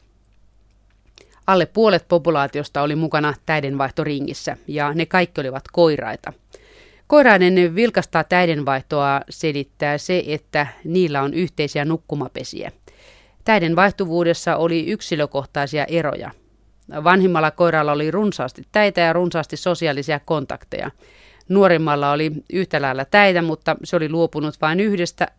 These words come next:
täistä saamatta mitään vaihdossa. Muut koiraat olivat pääasiassa täin luovuttajia. Lisääntymisaikana nousevan testosteronitason tiedetään lisäävän alttiutta loistartunnoille. Ja se voisi selittää, miksi täit siirtyvät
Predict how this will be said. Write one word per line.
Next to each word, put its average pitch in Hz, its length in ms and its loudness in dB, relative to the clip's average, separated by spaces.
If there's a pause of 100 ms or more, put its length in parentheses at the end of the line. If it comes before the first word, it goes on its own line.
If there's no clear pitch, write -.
(100)
täistä 156 360 -4
saamatta 156 500 -2
mitään 170 400 0
vaihdossa. - 600 -4 (680)
Muut 277 200 0
koiraat 160 400 2
olivat 156 360 -4
pääasiassa 151 680 -2 (240)
täin 165 300 0
luovuttajia. - 800 -4 (1000)
Lisääntymisaikana 170 960 0 (140)
nousevan 160 480 -2
testosteronitason 151 1000 -6
tiedetään 147 520 -4
lisäävän 143 480 -4
alttiutta 147 560 -4
loistartunnoille. 131 960 -6 (680)
Ja 156 280 0
se 190 220 -2
voisi 143 240 -6
selittää, 190 560 -2
miksi 175 300 -2
täit 170 260 0
siirtyvät 160 500 -4